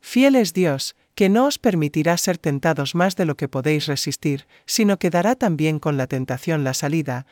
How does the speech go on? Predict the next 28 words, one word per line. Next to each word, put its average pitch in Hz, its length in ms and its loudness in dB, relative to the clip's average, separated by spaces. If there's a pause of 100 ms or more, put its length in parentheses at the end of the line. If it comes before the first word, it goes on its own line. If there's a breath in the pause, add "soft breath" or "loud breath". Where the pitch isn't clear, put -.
(140 soft breath)
para 170 220 2
que 156 140 -4
podáis 160 360 -2
soportar. 143 720 -4
Uno 220 320 0
Corintios 143 560 -2
diez 190 260 0
y 180 80 -2
trece. 117 480 -10 (540)
La 202 220 4
palabra 277 400 2
griega 170 380 2
traducida, 143 760 -2
soportarlo, 143 920 -4 (100)
significa 185 920 -2
permanecer 160 600 0
bajo, 139 480 -4 (200)
que 175 120 0
para 151 260 0
el 143 100 -4
cristiano 151 580 -2
significa 139 840 -4 (120)
permanecer 175 640 0
bajo 165 300 -2
el 127 80 -2
señorío 139 520 -2
de 151 140 -4
Cristo. 117 520 -8